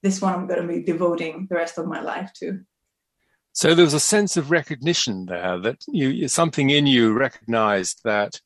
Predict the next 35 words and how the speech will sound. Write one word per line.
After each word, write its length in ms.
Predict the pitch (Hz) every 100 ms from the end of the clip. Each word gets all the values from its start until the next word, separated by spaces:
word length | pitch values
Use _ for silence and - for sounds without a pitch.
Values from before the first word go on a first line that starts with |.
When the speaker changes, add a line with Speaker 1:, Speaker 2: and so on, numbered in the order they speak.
| _ _ _ -
Speaker 2:
um, 220 | 117 113
this 160 | 123 120
was 160 | 113
your 120 | 110 113
calling, 440 | - 131 110 90
if 120 | 90
I 80 | 95
can 140 | -
put 140 | 90 101
it 80 | 98
that 200 | 92 98
way. 260 | 92 92 _ _ _ _ _ _ _ -
Speaker 1:
Yeah, 320 | 262 339 -
absolutely. 720 | 233 - 262 294 220 175 160
And 120 | 214 247
actually, 260 | 254 262
that's 160 | 226 208
very, 160 | 240 - -
very 160 | 233 226
much 240 | 220 208
in 80 | 208
line 320 | 202 196 190
with 260 | 190 190 - _ _ -
Plato's 400 | 220 202 196 190
very 280 | 196 185 180
own 120 | 180
ideas 640 | 175 170 214 220 180 165 -
that 240 | 185 175
knowledge 420 | 190 196 202 180
is 160 | 185 175
remembrance. 960 | 180 175 214 247 202 - - - - _ _ _ _
So 180 | - 226
in 120 | 214
that 120 | 214
moment 680 | 202 208 254 202 180 175 170